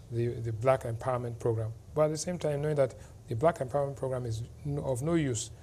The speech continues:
if there's no investment. So how do you align? How do you trade off? This, this is, this is the key issue.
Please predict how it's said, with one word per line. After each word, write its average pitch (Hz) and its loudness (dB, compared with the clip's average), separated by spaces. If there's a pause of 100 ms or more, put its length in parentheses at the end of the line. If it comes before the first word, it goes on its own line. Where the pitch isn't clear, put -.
(220)
if 127 0
there's 117 4
no 135 0 (100)
investment. 120 -4 (400)
So - -2
how 202 4
do 180 0
you 170 6
align? 139 4
How 165 4
do 170 2
you 170 2
trade 143 4
off? 113 -4 (440)
This, 123 -2
this 165 -4
is, 170 -2 (180)
this 190 -4
is 185 -6
the 135 -4
key 160 -8
issue. 113 -8